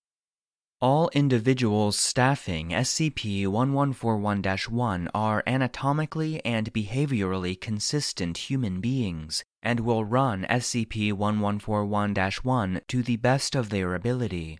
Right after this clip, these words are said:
These individuals are fluent in English and knowledgeable in the operation of S C P one one four one dash one. They are either unwilling or unable to answer personal questions, such as identity and personal history,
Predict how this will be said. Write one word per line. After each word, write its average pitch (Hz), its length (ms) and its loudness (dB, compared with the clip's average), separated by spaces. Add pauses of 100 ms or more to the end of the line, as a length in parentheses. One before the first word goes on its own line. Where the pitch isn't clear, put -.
(520)
These 117 260 6
individuals 127 760 4
are 110 240 4
fluent 139 480 2
in 107 200 0
English 110 720 0 (100)
and 113 280 2
knowledgeable 104 680 4
in 113 180 2
the 110 160 2
operation 127 760 2
of 110 220 0
S 139 160 2
C 147 160 0
P 98 320 -2
one 123 300 0
one 139 180 2
four 113 240 0
one 120 240 0
dash 87 280 -2
one. 95 500 -4 (540)
They 123 240 4
are 120 220 6
either 117 400 4
unwilling 131 680 2
or 113 340 0
unable 131 680 0
to 117 180 -4
answer 127 420 0
personal 95 500 -2
questions, 87 760 -4 (100)
such - 260 0
as 95 320 0
identity 98 840 -2
and 104 240 -6
personal 95 460 0
history, 90 720 -6